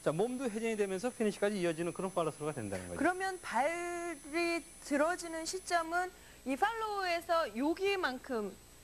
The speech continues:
Speaker 2: 요만큼이겠네요.
Speaker 1: 지금 그, 지금 설명한 게
Speaker 2: 예.
Speaker 1: 제가 애매하게 될, 들을 수 있지만은, 자, 여기서 볼이 맞으면서, 자, 갔어요, 이렇게요.
Speaker 2: 네.
Speaker 1: 자, 여기서 들어준다는 생각이죠.
Speaker 2: 예.
Speaker 1: 자, 그럼 그걸 연결 동작으로 한번 해볼까요?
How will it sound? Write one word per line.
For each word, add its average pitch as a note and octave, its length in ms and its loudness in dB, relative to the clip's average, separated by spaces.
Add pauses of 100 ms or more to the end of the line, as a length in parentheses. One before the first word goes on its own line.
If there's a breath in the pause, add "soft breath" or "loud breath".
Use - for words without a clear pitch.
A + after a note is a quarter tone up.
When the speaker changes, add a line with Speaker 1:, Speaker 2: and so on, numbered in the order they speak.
(140)
Speaker 2:
요만큼이겠네요. C4 880 0 (400)
Speaker 1:
지금 C4+ 160 4
그, B3 100 4
지금 B3+ 160 0
설명한 A#3+ 440 2
게 G#3+ 400 2
Speaker 2:
예. G3 360 -8
Speaker 1:
제가 G3 220 4
애매하게 C4 440 2 (280)
될, G#3 160 4
들을 G#3+ 240 2
수 - 140 -10 (160)
있지만은, E3+ 760 4 (500 loud breath)
자, A#2 180 6
여기서 B3 300 4 (140)
볼이 C#4+ 400 4
맞으면서, A3 920 2 (320)
자, C3+ 360 4
갔어요, F#3 440 2
이렇게요. E3 580 0
Speaker 2:
네. G#3+ 320 -8
Speaker 1:
자, A#3 100 4
여기서 C4 220 4
들어준다는 G3 560 2
생각이죠. D3 560 0 (260)
Speaker 2:
예. G3 100 -6
Speaker 1:
자, G3+ 100 4
그럼 C4 200 2
그걸 B3 240 2
연결 A3 380 2
동작으로 F#3 340 0
한번 D3+ 180 0
해볼까요? C#3 440 2